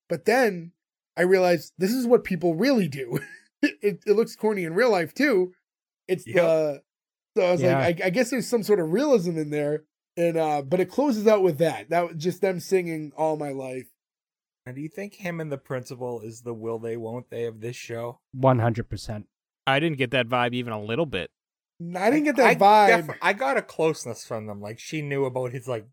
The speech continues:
Speaker 2: touchdown dance and all this other stuff. He knew about a lot of shit about it.
Speaker 1: I think
Speaker 4: I
Speaker 1: we inherently are always looking for it. That's the thing. We're always watching shows wondering what's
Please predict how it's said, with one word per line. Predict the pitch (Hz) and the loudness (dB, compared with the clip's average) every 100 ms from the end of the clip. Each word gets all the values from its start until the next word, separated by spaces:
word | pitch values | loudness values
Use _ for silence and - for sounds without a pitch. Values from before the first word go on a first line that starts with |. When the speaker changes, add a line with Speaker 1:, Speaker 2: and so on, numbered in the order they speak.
| - | -10
Speaker 2:
touchdown | 147 - 139 131 135 | -10 -8 -8 -8 -8
dance | 127 123 127 127 - | -10 -8 -8 -10 -8
and | 117 | -8
all | 117 | -8
this | 110 | -10
other | 117 117 | -12 -12
stuff. | - 123 120 | -8 -8 -8
He | 139 | -10
knew | 131 131 | -8 -8
about | 117 113 113 113 - _ - | -6 -6 -8 -10 -14 _ -18
a | |
lot | 117 117 107 | -12 -10 -10
of | |
shit | 98 117 | -14 -18
about | 104 107 113 | -14 -14 -14
it. | _ _ - | _ _ 4
Speaker 1:
I | 226 302 | 6 6
think | - 302 269 | 2 0 -2
Speaker 4:
I | - | -2
Speaker 1:
we | 175 214 214 208 | 0 2 2 2
inherently | 175 131 196 202 190 185 160 | 2 2 2 2 0 0 -2
are | 165 | 2
always | 175 180 180 135 | 4 6 4 -2
looking | 135 147 196 180 147 | -4 2 2 0 -10
for | - - - | -12 -14 -16
it. | - _ - | -20 _ 2
That's | 185 180 - | 4 4 0
the | 156 | -8
thing. | 165 127 120 | -6 -6 -4
We're | 160 | -2
always | 175 208 247 240 175 | 6 6 6 0 -2
watching | 147 180 190 190 202 | 4 6 6 2 -8
shows | - 190 180 131 | 0 2 2 0
wondering | 143 180 175 175 151 139 | -2 -2 0 -2 -4 -2
what's | 170 165 - | -2 -2 -8